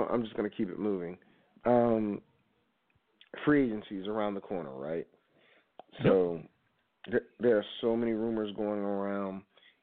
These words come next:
Speaker 1: and, uh, I'm gonna talk about a few, but I'm gonna lead off with what's going on with this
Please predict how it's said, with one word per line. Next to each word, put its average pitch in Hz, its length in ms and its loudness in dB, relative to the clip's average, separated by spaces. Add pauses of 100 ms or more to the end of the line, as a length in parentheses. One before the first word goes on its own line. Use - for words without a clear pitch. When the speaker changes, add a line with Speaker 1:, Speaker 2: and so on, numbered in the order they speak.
(140)
Speaker 1:
and, 92 600 0 (400)
uh, 82 520 0 (140)
I'm - 20 -12
gonna 104 120 0
talk 113 180 4
about 117 180 4
a - 140 -4
few, 95 260 -6 (1160)
but 110 100 -2
I'm 117 80 0
gonna 117 180 2
lead 131 220 0
off 120 340 2 (160)
with 92 360 -6 (340)
what's 117 240 0
going 117 360 0
on 98 360 -2
with 90 180 -8
this 95 200 -8